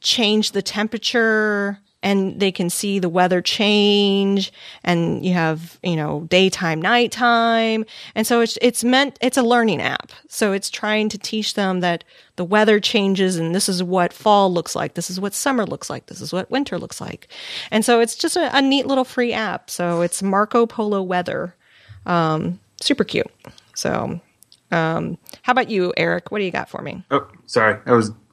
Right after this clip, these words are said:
Speaker 2: I was looking
Speaker 1: Were
Speaker 2: at
Speaker 1: you
Speaker 2: Marco
Speaker 1: downloading
Speaker 2: Polo on my phone.
Speaker 1: <laughs> Were you downloading Marco Polo Weather? <laughs>
Speaker 2: Sorry. Yep. Okay. <laughs> Uh, Colette's been playing a few things. Colette's been playing on the iPad a game called Monument,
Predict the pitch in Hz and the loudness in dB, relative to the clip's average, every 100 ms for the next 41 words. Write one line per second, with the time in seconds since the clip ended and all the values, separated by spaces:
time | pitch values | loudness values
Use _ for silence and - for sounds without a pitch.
0 | _ - 120 113 123 - - - - 233 | _ -2 -2 0 0 2 2 2 2 2
1 | 226 113 113 117 117 117 113 123 120 254 | 2 2 2 2 2 0 0 0 0 0
2 | 254 247 233 226 233 214 208 233 285 247 | -2 0 0 2 2 0 0 -2 -2 0
3 | 226 233 247 220 262 269 320 - - - | 0 2 2 2 0 -2 -4 -8 -8 0
4 | 220 214 180 233 - - 143 110 - 269 | 2 2 2 0 -4 -2 -2 -4 -8 -12
5 | - 240 147 151 220 160 269 208 233 220 | -12 -4 -2 2 0 2 2 2 -2 -4
6 | - - - - 160 165 165 165 - 233 | -8 -18 -20 -4 2 4 4 0 -2 0
7 | 277 - 196 196 190 160 185 185 175 170 | 0 -2 -4 0 0 0 0 0 2 0
8 | 190 - - 196 196 190 185 170 175 165 | -2 -4 -2 2 0 0 -4 -2 0 0
9 | 143 127 - 135 143 135 123 110 120 117 | 2 0 2 0 2 2 2 4 2 2
10 | 113 117 104 113 127 139 123 107 | 0 0 0 2 4 4 4 2